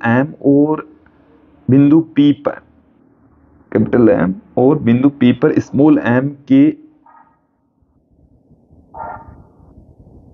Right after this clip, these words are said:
लिए जो बल लगेगा, देखो, यहां पर मौजूद कण पर लगने वाला बल शून्य होना चाहिए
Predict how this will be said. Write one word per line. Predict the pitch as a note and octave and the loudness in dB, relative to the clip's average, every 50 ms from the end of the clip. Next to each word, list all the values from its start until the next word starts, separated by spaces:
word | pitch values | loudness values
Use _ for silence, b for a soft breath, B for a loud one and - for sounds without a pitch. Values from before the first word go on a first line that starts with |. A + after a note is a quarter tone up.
| - - _ _ _ _ _ B2 | -20 -20 _ _ _ _ _ 2
लिए | C3+ C#3 B2 | 2 2 2
जो | A2 A2+ B2+ A2+ A2+ A#2 G#2+ - - G1+ - | 2 0 -2 -2 -2 -4 -10 -20 -20 -10 -6
बल | A2 G#2+ G#2 B2+ E3 | -4 -4 -2 0 2
लगेगा, | F3 E3+ D3 C3 C3+ C3+ B2+ D3+ G#3+ A#3 _ _ _ _ _ _ _ _ _ _ _ | 2 2 2 0 -2 -4 -4 -4 -8 -10 _ _ _ _ _ _ _ _ _ _ _
देखो, | C3+ D#3 D3+ C3+ A2+ F#2+ E2 - _ _ _ _ _ _ _ _ _ _ _ _ _ _ _ _ _ _ _ _ _ _ _ - - _ _ _ _ _ _ _ _ _ - | -2 -2 -2 -2 -4 -6 -6 -10 _ _ _ _ _ _ _ _ _ _ _ _ _ _ _ _ _ _ _ _ _ _ _ -20 -20 _ _ _ _ _ _ _ _ _ 2
यहां | A#2+ A2+ C3 A#2+ B2+ D#3 E3+ E3+ | 4 4 4 4 2 2 0 0
पर | E3+ - F3+ E3+ | 0 0 0 0
मौजूद | D#3+ C#3 B2+ B2 A#2+ A#2 A#2+ C3 C#3 D#3 D3 C#3 | 0 -2 -4 -6 -6 -6 -4 -2 0 0 -2 -2
कण | C#3 - B2+ B2 B2+ | -4 -2 -2 0 -2
पर | B2+ - - D3 D3 | -2 -2 -2 0 2
लगने | C#3 B2 A#2 G#2+ A2 A2+ C3 C3+ | 2 2 0 0 -4 -6 -6 -4
वाला | B2+ A#2+ A2+ B2+ | -2 -2 -2 -4
बल | C3 A#2+ G#2 G#2+ A#2 B2+ C3 | -6 -4 -2 -2 0 0 -2
शून्य | C3+ - - C3 B2 A#2+ A#2+ G#2+ | -4 -6 -4 -2 -2 -2 -2 -4
होना | G#2 G2+ G2+ F#2 F2 E2+ D#2+ | -6 -12 -14 -12 -12 -12 -14
चाहिए | F2 - - - - - | -14 -10 -8 -6 -6 -6